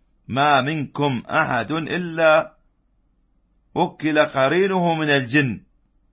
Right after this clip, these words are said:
وقرينه من الملائكة". قالوا: "وإياك يا رسول الله؟"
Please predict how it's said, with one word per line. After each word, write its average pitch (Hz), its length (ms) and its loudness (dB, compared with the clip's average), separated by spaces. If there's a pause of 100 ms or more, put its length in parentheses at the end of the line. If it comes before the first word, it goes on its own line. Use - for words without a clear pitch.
(380)
وقرينه 185 720 2
من 208 160 0
الملائكة". 123 640 0 (840)
قالوا: 123 380 0
"وإياك 127 520 -2
يا 139 180 -2
رسول 135 340 -4
الله؟" 131 480 0